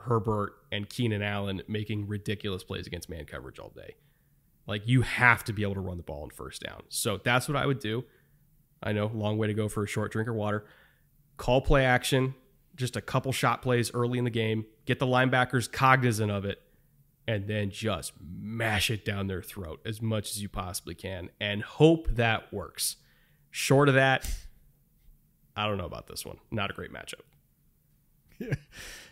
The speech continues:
Speaker 2: Yeah, I'm gonna read the last thing in my notes first and then work backwards 'cause we, we got issues.
Speaker 1: Yeah.
Speaker 2: We got problems. <laughs> Neither option looks great for the Chargers right now. And that's the last thing. <laughs> The way I got there,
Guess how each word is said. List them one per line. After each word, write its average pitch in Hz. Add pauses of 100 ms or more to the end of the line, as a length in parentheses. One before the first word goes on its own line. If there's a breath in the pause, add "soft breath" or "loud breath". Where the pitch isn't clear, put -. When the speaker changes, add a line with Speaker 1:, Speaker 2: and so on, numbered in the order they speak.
(160 loud breath)
Speaker 2:
Yeah, 135
I'm 139
gonna 143
read 139
the 120
last 120
thing 123
in 120
my 113
notes 117
first 127
and 110
then 110
work 107
backwards 98
'cause 90 (160)
we, 123
we 120
got 107
issues. -
Speaker 1:
Yeah. 82
Speaker 2:
We 117
got 113
problems. 80 (320 loud breath)
<laughs> -
Neither 147
option 120
looks 101
great 95 (300)
for 87 (220)
the -
Chargers 71
right 76 (100)
now. - (460)
And 82
that's 95
the 87
last 95
thing. 85
<laughs> - (640 loud breath)
The 135
way 147
I 190
got 135
there, 117